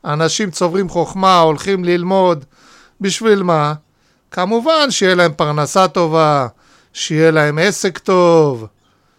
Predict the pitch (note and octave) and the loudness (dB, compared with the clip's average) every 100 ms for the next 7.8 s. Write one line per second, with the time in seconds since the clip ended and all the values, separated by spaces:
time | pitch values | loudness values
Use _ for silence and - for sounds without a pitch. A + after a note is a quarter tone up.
0 | _ _ _ _ _ _ _ _ - - | _ _ _ _ _ _ _ _ -14 -8
1 | D#3+ D3 C#3 F3 E3+ D#3+ - D#3 F3 D3+ | -2 -2 0 0 2 0 -2 -2 -4 -4
2 | D#3+ - D#3 D#3+ G#3 G#3 G3 F3 D3 B2 | -4 -2 -4 0 0 0 2 0 0 -4
3 | C#3 C#3 - F3 D#3+ D#3 F3+ G#3+ G#3 G3 | -4 -4 -6 -8 -4 -2 0 2 2 2
4 | F#3 F#3 E3+ D#3 E3 D3+ C3+ A#2+ _ _ | 2 0 0 0 2 2 0 -8 _ _
5 | _ _ _ _ _ _ _ _ - - | _ _ _ _ _ _ _ _ -12 -8
6 | D3+ C#3+ D#3+ E3+ E3+ E3+ E3 - E3 D#3 | -4 -4 -2 0 0 0 -4 -6 -2 0
7 | D#3+ G3+ A3+ A3 G3 F3 C#3+ | 0 2 0 0 0 -2 -6